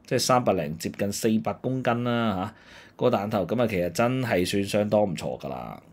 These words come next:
啊，即係呢，攞嚟到對陸或者呢係反艦飛彈嚟計呢，大家知呢，佢兩飛就可以將一架莫斯科號就K O嘅。咁啊，唔能夠睇少呢支呢反艦同埋呢對陸攻擊呢嘅飛彈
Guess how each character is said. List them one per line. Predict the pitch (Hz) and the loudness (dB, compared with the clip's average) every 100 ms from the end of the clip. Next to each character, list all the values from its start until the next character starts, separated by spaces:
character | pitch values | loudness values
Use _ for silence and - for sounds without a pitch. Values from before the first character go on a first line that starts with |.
| - | -16
啊， | 80 - - _ - | -16 -16 -20 _ -4
即 | 117 | 2
係 | 113 | 4
呢， | 110 101 | 6 6
攞 | 98 104 | 6 6
嚟 | 82 | 4
到 | 90 92 - - - | 0 0 -6 -20 2
對 | 123 123 | 6 8
陸 | 117 | 6
或 | - 101 | 4 4
者 | 117 | 4
呢 | 127 | 4
係 | 117 | 4
反 | 92 82 76 | 2 -4 -4
艦 | 101 85 | -4 -4
飛 | 82 113 | 0 0
彈 | 104 95 | 0 -2
嚟 | 57 | -4
計 | 82 82 | -6 -6
呢， | 87 | -4
大 | 95 104 | -4 0
家 | 127 | 0
知 | 131 131 | 0 0
呢， | 127 123 | 2 2
佢 | 117 | 4
兩 | 95 85 107 | 2 0 0
飛 | 120 127 | 0 0
就 | 117 95 | 2 2
可 | |
以 | 117 | 2
將 | 113 117 117 | 2 2 2
一 | 117 | 0
架 | 107 | 0
莫 | 98 87 | -2 -2
斯 | - 117 | 0 2
科 | 113 107 | 4 2
號 | 95 85 | 2 0
就 | 80 | -2
K | 98 95 | -2 -2
O | 90 78 | -2 -4
嘅。 | 65 - - _ - - - - - | -8 -14 -20 _ -20 -20 -20 -20 -16
咁 | - 107 | -2 4
啊， | 110 104 - | 6 6 2
唔 | 101 98 | -2 0
能 | 98 | 0
夠 | 98 110 | 4 4
睇 | 104 113 | 4 2
少 | 107 101 | 2 2
呢 | 113 117 117 | 4 4 2
支 | 113 110 110 | 4 4 6
呢 | 110 | 4
反 | 110 90 | 2 -2
艦 | 107 95 | 0 -2
同 | 87 76 | -2 -4
埋 | 80 | -4
呢 | 98 113 | -2 0
對 | 98 | 0
陸 | 90 82 | 0 -2
攻 | 104 107 | -4 -2
擊 | 110 - | -2 -2
呢 | 104 | -4
嘅 | 98 | -4
飛 | 85 90 | -6 -6
彈 | 90 | -6